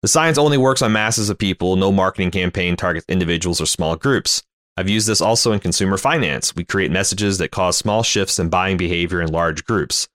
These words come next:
I cannot make any one person buy anything, but I can goose sales by a percentage or two. I have friends who carve small basis points of investment performance based on enormous unstructured data feeds. They can't call individual stocks, but are accurate on overall markets or large sectors, especially in high-speed markets like derivatives.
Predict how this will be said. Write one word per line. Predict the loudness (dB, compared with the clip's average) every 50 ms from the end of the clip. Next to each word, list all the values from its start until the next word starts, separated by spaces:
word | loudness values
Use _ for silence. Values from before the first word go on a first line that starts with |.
| _ _ _ _ -12
I | -8
cannot | -4 -2 0 0 2
make | 0 0 0
any | 0 0 2 2
one | 2 2 2 2
person | 2 0 0 0 0 0
buy | 0 0 0
anything, | 2 2 2 0 0 0 0 0 0 0 0
but | 0 0
I | 0 0
can | 0 -2 -2 -2
goose | 0 0 0 2 2
sales | 2 0 2 2 2 2 2 0
by | 0 -2 -2
a | -2
percentage | -2 -2 0 0 0 0 -2 -2 -4
or | -4
two. | -6 -4 -4 -4 -4 -6 -10 _ _ _ _ _ _ _ _ _ _ _ -6 -2
I | 0
have | 0 0
friends | 0 2 2 2 2 2 2
who | 0
carve | -2 0 2 2 2 2
small | 2 0 2 2 2 2
basis | 2 2 2 2 2 0 -2 -2
points | 0 0 0 0 0 0
of | 0
investment | 0 2 2 0 0 0 -2 -4 -4
performance | -4 -4 -2 0 0 0 0 -2 -2
based | -2 0 0 0 0 0
on | 0 0
enormous | 0 2 2 2 2 2 0 0 0
unstructured | 0 -2 -2 -2 0 -2 -2 -2 -2 -6 -4 -2
data | -2 -2 0 -2 -2
feeds. | -4 -4 -6 -6 -6 -6 -6 -6 -8 -8 _ _ _ _ -4
They | -4 -4
can't | -2 -2 -2 -2 -2
call | 0 0 2 2 2
individual | 2 2 2 2 0 0 0 0 0
stocks, | 0 2 2 4 4 2 2 0 -2 -2
but | 0 0 0
are | 0 2
accurate | 0 0 0 0 0 0 0 0
on | 0 0
overall | 2 0 2 2 2 2 2 2 2
markets | 2 2 2 0 0 0 -2 -2 0 -2
or | -2 0
large | 2 2 2 2 0
sectors, | 0 0 -2 -2 -2 -2 -2 -2 0 0
especially | -4 -2 0 0 0 0 0 0
in | 0 -2
high-speed | -2 -2 0 0 -2 -2 -2 -4 -2 -2
markets | 0 -2 -2 -2 -4 -4 -2
like | -4 -4 -4
derivatives. | -4 -4 -2 -2 -2 -2 -4 -6 -6 -8 -8 -6 -6 -6 -8